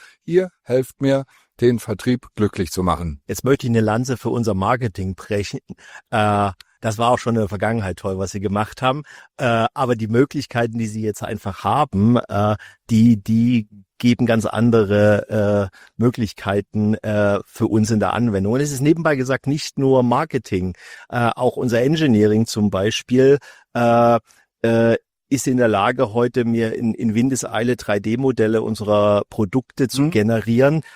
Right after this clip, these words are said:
Speaker 2: womit ich beim Kunden sofort, äh, am finalen Produkt, äh, äh,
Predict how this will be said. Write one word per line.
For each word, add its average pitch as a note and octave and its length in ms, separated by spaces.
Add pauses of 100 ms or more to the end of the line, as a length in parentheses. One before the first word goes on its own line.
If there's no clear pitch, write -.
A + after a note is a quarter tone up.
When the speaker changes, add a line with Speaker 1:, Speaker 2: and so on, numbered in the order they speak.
Speaker 2:
womit B2+ 280
ich C3+ 120
beim A2+ 200
Kunden C3 460
sofort, A#2+ 800
äh, A2+ 180 (100)
am D3 340 (460)
finalen D3 640
Produkt, - 600
äh, A2+ 400
äh, G#2+ 760